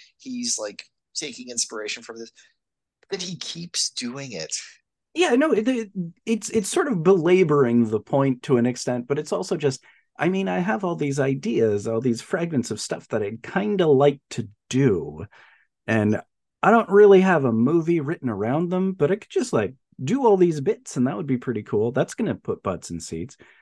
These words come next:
Speaker 2: All of that stuff can go in a trailer.
Speaker 1: Oh, yeah. <laughs> I bet the trailer for this was awesome.
Speaker 2: If, if one had
Speaker 1: If it
Speaker 2: existed, I guess. <laughs>
Speaker 1: Well, yeah, I guess it needs to exist first.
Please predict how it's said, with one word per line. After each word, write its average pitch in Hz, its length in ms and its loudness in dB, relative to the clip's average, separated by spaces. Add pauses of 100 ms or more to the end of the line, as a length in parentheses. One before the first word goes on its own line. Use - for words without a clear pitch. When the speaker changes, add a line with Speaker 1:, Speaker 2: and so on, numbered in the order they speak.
(280)
Speaker 2:
All 339 260 2
of 214 80 8
that 120 140 4
stuff 202 240 -2
can 120 140 2
go 156 140 4
in 107 60 2
a 95 60 -6
trailer. 127 540 -2 (720)
Speaker 1:
Oh, 254 180 -10
yeah. 135 400 -4 (340)
<laughs> - 340 -20
I 185 80 -2
bet 247 180 -2
the 156 80 -4
trailer 160 420 -2
for 127 140 -14
this 117 220 -10
was 104 320 -12 (440)
awesome. 101 460 -10 (400)
Speaker 2:
If, 170 220 2 (100)
if 170 340 -2
one 139 240 2
had 120 200 2
Speaker 1:
If 104 80 0
it - 20 -6
Speaker 2:
existed, 123 460 -2
I 120 120 -4
guess. 135 300 0
<laughs> 190 180 4
Speaker 1:
Well, 190 300 2 (180)
yeah, 95 380 -8
I 104 80 -10
guess 107 300 -4
it 95 180 -12
needs 98 280 -4
to 92 140 -14
exist 90 520 -10
first. - 480 -10